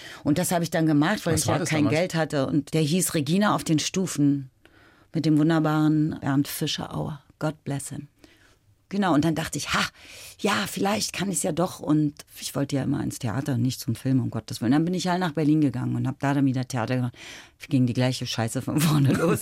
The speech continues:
Speaker 1: <laughs>
Speaker 2: Heute können Sie zum Teil ja schon zurückblicken auf eine sehr, sehr erfolgreiche Karriere, sowohl am Theater als auch beim Film oder im Fernsehen. Und trotzdem sagen Sie, was heißt trotzdem? Und gerade deshalb sagen Sie, "Wahre Bedeutung hat mein Leben erst durch meine Tochter, durch die Paula bekommen." Das finde ich ist ein,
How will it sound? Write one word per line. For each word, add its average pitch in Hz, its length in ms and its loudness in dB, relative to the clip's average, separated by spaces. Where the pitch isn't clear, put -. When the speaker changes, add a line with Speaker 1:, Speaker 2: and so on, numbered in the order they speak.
Speaker 1:
<laughs> - 20 -10
Speaker 2:
Heute 143 460 2
können 135 240 2
Sie 127 380 2
zum 113 160 0
Teil 165 220 0
ja 175 80 2
schon 123 200 0
zurückblicken 131 440 -4
auf 107 120 -6
eine 113 180 0
sehr, 110 160 2
sehr 117 100 0
erfolgreiche 110 460 0
Karriere, 104 380 0
sowohl 107 360 2
am 123 120 -2
Theater 110 420 -4
als - 220 -4
auch - 180 -6
beim 110 140 -4
Film 123 300 2
oder 117 160 0
im 104 100 -4
Fernsehen. 120 480 2
Und 123 140 0
trotzdem 170 280 2
sagen 131 280 4
Sie, 127 100 2
was 107 80 4
heißt - 140 -6
trotzdem? 110 360 -2
Und 104 120 -6
gerade 143 200 -2
deshalb 143 300 0
sagen 120 260 2
Sie, 117 220 -2
"Wahre 139 300 0
Bedeutung 135 440 0
hat 123 120 0
mein 110 140 2
Leben 110 220 2
erst - 180 -4
durch 117 100 -4
meine 107 220 0
Tochter, - 360 -10
durch - 120 -8
die 113 100 -4
Paula 98 280 -2
bekommen." 95 400 -8
Das - 180 -4
finde 151 180 2
ich 139 100 -2
ist 143 160 -4
ein, 117 200 -4